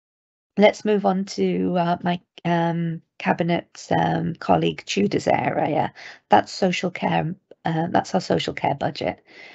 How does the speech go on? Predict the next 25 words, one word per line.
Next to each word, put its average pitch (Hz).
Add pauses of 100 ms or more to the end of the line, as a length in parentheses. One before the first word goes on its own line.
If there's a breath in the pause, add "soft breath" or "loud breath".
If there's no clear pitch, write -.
(480 loud breath)
And 185
again, 180 (380)
that -
was 196
the 190
second 180
massive 175
part 160
of 147
that -
pie -
chart -
at -
thirty-one -
percent. - (560 loud breath)
We're -
increasing 208
that 175
by -
seven 170
percent 170
in -
the 135
next 139
year. -